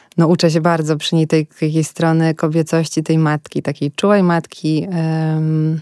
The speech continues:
opiekunki, która po prostu jest i pozwala, żeby, żeby to życie rosło tak, jak ono chce.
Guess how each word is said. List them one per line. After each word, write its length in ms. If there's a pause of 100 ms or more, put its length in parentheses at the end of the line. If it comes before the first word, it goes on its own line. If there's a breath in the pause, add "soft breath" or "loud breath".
(140)
opiekunki, 580
która 220
po 100
prostu 320
jest 400
i 120
pozwala, 480
żeby, 460 (100)
żeby 260
to 140
życie 480 (200)
rosło 380
tak, 180
jak 180
ono 160
chce. 320